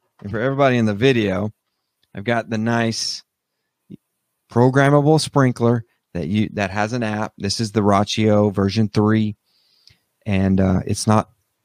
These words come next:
hooked up because I have the version two and it's working just fine.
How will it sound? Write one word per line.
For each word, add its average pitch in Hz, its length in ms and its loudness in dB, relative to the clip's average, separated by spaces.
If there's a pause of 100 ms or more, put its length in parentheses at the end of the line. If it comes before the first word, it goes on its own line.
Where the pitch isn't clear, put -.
hooked - 380 -4
up 98 220 0
because 92 240 -6
I 104 80 0
have 110 160 -2
the 98 80 0
version 107 340 2
two 160 240 2
and - 80 -4
it's - 160 -8
working 92 320 0
just 92 220 -2
fine. 95 320 0